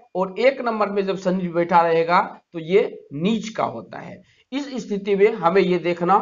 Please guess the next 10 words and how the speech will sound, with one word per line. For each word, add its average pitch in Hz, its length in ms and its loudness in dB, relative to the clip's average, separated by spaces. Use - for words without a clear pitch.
बहुत 151 480 0
जरूरी 160 420 2
होता 220 340 4
है। 214 180 4
शनि 269 760 -2
अगर 240 420 2
डिग्री 190 400 0
वाइज 254 320 4
अच्छा 214 320 2
है 196 240 6